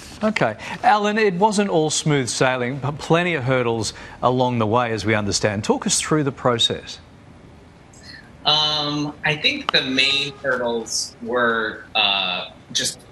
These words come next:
Speaker 2: creating the family itself. The, the donated embryos that we got actually didn't end up, um, taking, so we had to find an egg donor, find a surrogate, um, and then the, a big challenge for us was really the legal challenges. So,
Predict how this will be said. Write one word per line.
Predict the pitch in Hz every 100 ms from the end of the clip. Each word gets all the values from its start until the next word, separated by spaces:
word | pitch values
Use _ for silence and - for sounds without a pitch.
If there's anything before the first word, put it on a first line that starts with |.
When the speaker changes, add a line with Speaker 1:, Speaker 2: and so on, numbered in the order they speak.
| -
Speaker 2:
creating | - 123 120 127 123
the |
family | 117 113 110
itself. | 107 - 113 110 -
The, | 113 101 92 -
the | 110
donated | 113 113 117 113 107
embryos | 107 110 107 104
that | - 101
we | 98
got | 101 101 - -
actually | 101 - 104 95
didn't | 101 98 -
end | 98 92
up, | 95 -
um, | 95 90
taking, | 87 - 90 104 117
so | 127 - 95
we | 92
had | 95 98 92
to | - 92 92 - - - - -
find | 107 101
an | - 123
egg | 127 131
donor, | 131 131 127 123 123 123 - - - -
find | 104 92
a | 90
surrogate, | - 131 127 123 117 120 120 117 117 - -
um, | 98 95 92 92
and | 95 101
then | 98
the, | 95 87 - - -
a | 92 87 87 -
big | 147 143
challenge | - 117 101 92
for | 107 98
us | 95 -
was | 101 92 95
really | 98
the | 90 85
legal | 101 123 120
challenges. | - 87 85 82 - 76 -
So, | - 90 87